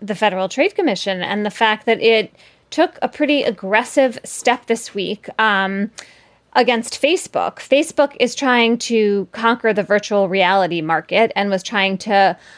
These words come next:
buy a V R developer called Within, which makes some fitness app that Facebook was after.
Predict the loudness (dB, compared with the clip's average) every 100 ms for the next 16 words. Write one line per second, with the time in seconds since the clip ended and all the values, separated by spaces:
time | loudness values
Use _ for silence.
0 | _ 2 4 4 4 2 0 2 2 2
1 | 2 2 2 2 0 -4 0 0 2 -2
2 | -2 0 0 0 -4 -4 -6 -2 -2 -4
3 | -6 -2 -2 -2 -6 -4 -2 -2 -4 -4
4 | -2 -2 -4 -6 -4 -2 -2 -2 -2 -4
5 | -2 -2 -2 -2 -6 -2 -2 -2 -2 0
6 | 0